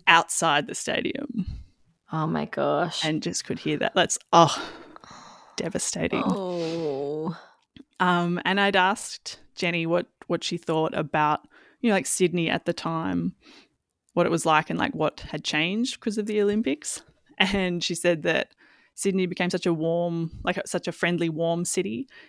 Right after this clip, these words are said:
Speaker 1: Even the taxi drivers were smiling and friendly. There was an electric buzz in the air. There's a wonderful sense of camaraderie.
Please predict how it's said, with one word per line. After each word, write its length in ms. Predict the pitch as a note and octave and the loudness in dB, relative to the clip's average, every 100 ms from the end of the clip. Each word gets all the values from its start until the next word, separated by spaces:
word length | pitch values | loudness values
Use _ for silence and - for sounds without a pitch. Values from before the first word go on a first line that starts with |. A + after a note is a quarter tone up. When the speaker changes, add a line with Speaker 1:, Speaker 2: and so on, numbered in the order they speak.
| - | -6
Speaker 1:
Even 160 | E3+ | -2
the 80 | E3 | -2
taxi 300 | E3 E3 - | -4 -6 -4
drivers 420 | E3 D#3 D#3+ E3 | 0 2 2 0
were 80 | - | -2
smiling 500 | E3 - D3+ D#3 D#3 | -4 0 0 2 0
and 140 | D#3 D3+ | -2 -4
friendly. 480 | D#3 D#3+ D#3+ D#3 - | -4 -4 -4 -6 -4
There 100 | E3 | -4
was 100 | D#3 | -4
an 60 | |
electric 360 | E3 E3 - E3+ | -4 -6 -6 -4
buzz 360 | D#3 D#3+ E3 D#3+ | 2 2 2 -2
in 140 | D#3+ | -2
the 140 | D#3+ - | -2 -2
air. 400 | D3+ - - - _ _ _ - | -4 -4 -6 -10 _ _ _ -8
There's 140 | D#3 | -2
a 40 | |
wonderful 360 | E3 F3+ F3 F3 | 2 4 2 0
sense 280 | - E3 - | -2 -2 -6
of 100 | E3 | -6
camaraderie. 760 | E3 D#3 E3 A3 C#4+ D4 D4 | -6 -2 0 2 0 -2 -4